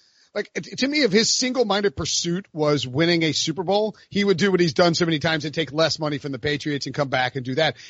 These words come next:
It does feel like there's a chance that Tom Brady has more in his interest. Like, he wants to go and build his brand. He wants, like,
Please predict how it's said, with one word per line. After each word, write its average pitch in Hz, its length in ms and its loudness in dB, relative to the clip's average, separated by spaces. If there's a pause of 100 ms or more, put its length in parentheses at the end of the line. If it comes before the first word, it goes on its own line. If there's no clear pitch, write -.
It 175 140 2
does 185 320 4
feel 233 260 0
like 175 160 0
there's 156 180 -4
a 147 60 -6
chance 156 360 -2
that 131 120 -10
Tom 151 320 -4
Brady 143 600 0 (920)
has 175 640 0
more 180 640 -4 (1040)
in 180 140 -2
his 165 180 0
interest. - 400 -6
Like, 151 140 -8
he 190 140 -4
wants 156 380 0
to 175 100 -2
go 160 480 6
and 151 420 2
build 160 280 2
his 160 180 0
brand. 143 560 -2
He 170 160 -6
wants, 160 300 2 (220)
like, 190 240 4